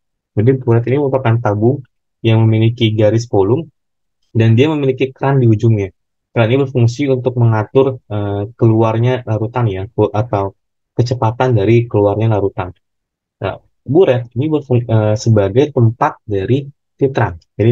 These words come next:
titran dimasukkan ke dalam buret. Dan dia akan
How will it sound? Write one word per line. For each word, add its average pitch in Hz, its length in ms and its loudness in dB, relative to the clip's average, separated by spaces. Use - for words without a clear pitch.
titran 123 320 0
dimasukkan 120 440 0
ke 117 80 -2
dalam 95 280 -4
buret. 92 320 -2
Dan 98 160 -4
dia 131 200 2
akan 131 160 0